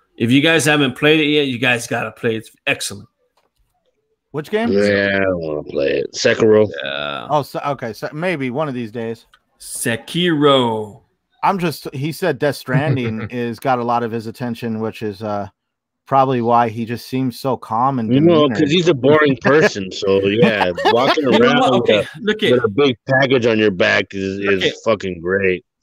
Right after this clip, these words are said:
Speaker 3: I,
Speaker 1: No.
Speaker 3: I'm not saying it doesn't look great, but, uh, you know, to me,
Speaker 1: So
Speaker 3: I don't really care for walking simulators.
Speaker 1: Look at, the game is boring. Yes, it is boring. It
Speaker 2: Oh
Speaker 1: does
Speaker 2: my
Speaker 1: open
Speaker 2: God,
Speaker 1: up
Speaker 2: here we go. It's
Speaker 1: Look
Speaker 2: the
Speaker 1: at
Speaker 2: game of the generation, but it's boring, just
Speaker 1: it,
Speaker 2: like all the
Speaker 1: it,
Speaker 2: gaming <laughs> journalists.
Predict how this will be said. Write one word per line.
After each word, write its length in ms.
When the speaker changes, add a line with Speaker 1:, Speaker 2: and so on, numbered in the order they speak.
Speaker 3:
I, 100
Speaker 1:
No. 60
Speaker 3:
I'm 240
not 160
saying 220
it 40
doesn't 320
look 180
great, 420
but, 220
uh, 180
you 320
know, 200
to 200
me, 120
Speaker 1:
So 220
Speaker 3:
I 100
don't 280
really 160
care 220
for 100
walking 320
simulators. 580
Speaker 1:
Look 120
at, 140
the 80
game 640
is 200
boring. 420
Yes, 300
it 80
is 180
boring. 440
It 240
Speaker 2:
Oh 60
Speaker 1:
does 140
Speaker 2:
my 100
Speaker 1:
open 100
Speaker 2:
God, 200
Speaker 1:
up 40
Speaker 2:
here 220
we 140
go. 220
It's 220
Speaker 1:
Look 200
Speaker 2:
the 80
Speaker 1:
at 60
Speaker 2:
game 160
of 80
the 60
generation, 640
but 100
it's 100
boring, 500
just 240
Speaker 1:
it, 40
Speaker 2:
like 140
all 100
the 160
Speaker 1:
it, 120
Speaker 2:
gaming 260
<laughs> 0
journalists. 840